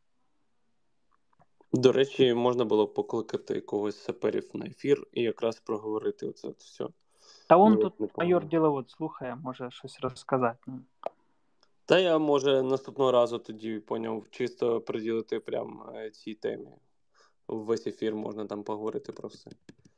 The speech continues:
Speaker 2: Ну,
Speaker 1: До речі
Speaker 2: можна нашу Віку Дворецьку позвати, вона, це ж, е, проект з Київстаром її, вона керує ним, вона може багато розказати, бо вона постійно ком-, а, Віка теж тут,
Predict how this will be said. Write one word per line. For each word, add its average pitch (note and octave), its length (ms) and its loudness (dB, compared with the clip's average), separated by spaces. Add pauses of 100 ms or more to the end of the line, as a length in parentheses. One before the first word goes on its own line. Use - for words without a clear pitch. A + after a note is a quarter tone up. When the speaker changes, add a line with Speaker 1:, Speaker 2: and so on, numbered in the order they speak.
(440)
Speaker 2:
Ну, A3+ 140 8
Speaker 1:
До A3 60 10
речі - 120 6
Speaker 2:
можна F3+ 200 0
нашу F3 300 -2
Віку D3+ 360 -4
Дворецьку C#3+ 440 -4
позвати, C3 420 -4
вона, C3 300 0
це B2+ 160 -10
ж, - 320 -16
е, C3+ 260 -4 (500)
проект C3+ 220 4
з - 60 -20
Київстаром C3 540 4
її, C3 520 -2 (500)
вона C3 280 2
керує B2+ 440 2
ним, B2 280 0
вона B2+ 300 2
може B2+ 240 2
багато B2+ 360 6
розказати, B2 480 -2
бо B2 80 -4
вона A#2+ 200 -2
постійно B2+ 440 -6
ком-, C3 180 -12
а, D3 180 0
Віка D3 220 -6
теж - 260 -8
тут, - 280 -16